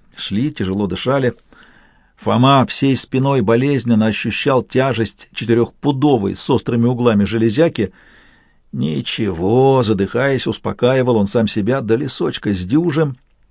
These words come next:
В конце улицы их ожидал Махно. Он шёл чуть впереди, указывая путь. То и дело вокруг них взлетали ракеты, свистели пули и совсем близко рвались снаряды. Сразу за селом, на огородах, они прибавили шаг,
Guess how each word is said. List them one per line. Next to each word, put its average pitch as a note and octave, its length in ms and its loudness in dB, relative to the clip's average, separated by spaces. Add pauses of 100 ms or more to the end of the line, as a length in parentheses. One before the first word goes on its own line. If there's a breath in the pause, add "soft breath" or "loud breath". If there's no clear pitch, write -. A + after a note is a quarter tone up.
(560)
В - 80 -20
конце B2+ 280 2
улицы D#3+ 400 2
их C3 220 -4
ожидал A#2 320 4
Махно. G#2+ 400 0 (340)
Он A2 140 -2
шёл A#2+ 200 -2
чуть G#2 220 -6
впереди, G#2+ 400 -2
указывая F#2+ 500 -4
путь. F2 300 -12 (840 soft breath)
То E3 180 4
и F3+ 100 6
дело D#3+ 300 4
вокруг C#3 320 0
них D#3+ 140 -2
взлетали C3 460 0
ракеты, C#3 520 -2
свистели C#3 520 -2
пули D#3+ 380 2
и A#2 180 -2
совсем B2+ 420 0
близко D#3+ 400 2
рвались A#2 300 0
снаряды. F2+ 480 0 (1120 soft breath)
Сразу C#3+ 580 4
за B2 160 2
селом, F3+ 540 4 (460 loud breath)
на G#2+ 220 0
огородах, C#3+ 540 2
они C3+ 200 2
прибавили A#2 460 0
шаг, - 260 -12